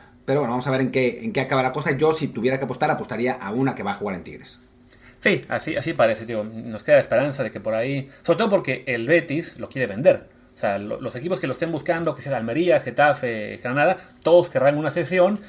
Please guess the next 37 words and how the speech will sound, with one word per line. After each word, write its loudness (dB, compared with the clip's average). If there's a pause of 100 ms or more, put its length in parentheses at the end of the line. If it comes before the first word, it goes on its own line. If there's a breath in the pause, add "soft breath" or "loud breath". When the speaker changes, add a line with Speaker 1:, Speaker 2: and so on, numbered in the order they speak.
(300 loud breath)
Speaker 2:
Y 2
creo 2
que -2
el 0
Betis 2
va 4
a 0
empujar -2
a -6
decir, -8
"No, -4
no, -6 (200)
cedido 0
no 0
te -2
vas, 4
te -2
quedas 0
aquí, -4
eh, -14
encerrado 0
antes -4
que -8
cederte". -6 (100)
Speaker 1:
Más 2
que 4
venderlo 0
inmediatamente, -4
lo -4
que -4
quieren -2
es, -6
es 0
deshacerse -2
de 0
su -6
salario. -6